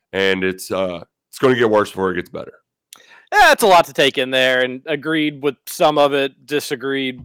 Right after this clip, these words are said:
Speaker 2: with part of it, as I think that's pretty natural when the, there's so much to debate and so much to discuss w-, after such a, a terrible loss. For, first and foremost, it, it, like, gosh, the,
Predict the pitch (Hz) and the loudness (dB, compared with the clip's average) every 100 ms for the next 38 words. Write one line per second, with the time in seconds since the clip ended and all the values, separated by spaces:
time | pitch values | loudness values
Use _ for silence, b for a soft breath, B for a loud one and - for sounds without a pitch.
0 | 123 135 - 127 117 117 117 113 110 117 | -10 -10 -2 0 2 0 -2 -4 -4 -6
1 | 113 - 113 110 - - 117 113 107 - | -6 -10 -8 -8 -8 -12 -8 -2 -2 -4
2 | 117 110 104 - 113 107 107 _ 113 107 | -6 -6 -8 -12 -12 -12 -18 _ -4 -4
3 | _ 117 - 127 110 107 - - 117 110 | _ -10 -6 -6 -2 -4 -4 -6 -6 -6
4 | _ 117 110 139 135 127 120 135 123 120 | _ -4 2 4 4 0 -6 -4 -4 -8
5 | 117 120 117 - 127 117 - - - 107 | -14 -12 -12 -2 0 0 -2 -14 -20 -20
6 | _ 104 110 107 - 104 120 107 104 - | _ -6 -2 -2 -4 -8 -8 -6 -10 -8
7 | 123 - 131 123 104 104 107 104 98 - | -12 -2 0 0 -2 -2 0 2 0 -4
8 | b b b b b 311 349 254 226 339 | b b b b b 0 2 2 0 0
9 | - 165 147 135 127 104 104 175 165 185 | 0 -2 0 0 0 -4 -4 -2 0 -2
10 | 160 185 175 - _ b b b _ _ | 2 2 2 0 _ b b b _ _
11 | _ - 170 151 127 - - _ _ - | _ 0 4 4 4 -2 -12 _ _ -4